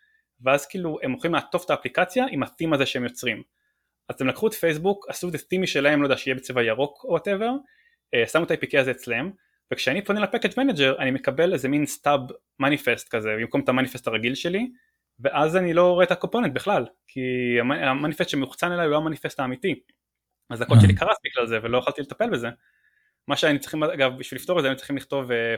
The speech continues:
Speaker 1: פרסר משלנו לאנדרואיד מניפסט, שזה היה מעצבן קצת בפני עצמו, אבל זה עבד.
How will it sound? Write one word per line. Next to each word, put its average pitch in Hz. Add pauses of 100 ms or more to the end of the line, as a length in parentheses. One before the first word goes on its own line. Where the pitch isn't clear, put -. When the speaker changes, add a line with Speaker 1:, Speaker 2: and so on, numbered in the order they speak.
Speaker 1:
פרסר 143
משלנו 131
לאנדרואיד 117
מניפסט, 120
שזה 117
היה 113
מעצבן 117
קצת 139
בפני 123
עצמו, 240
אבל 131
זה 120
עבד. 104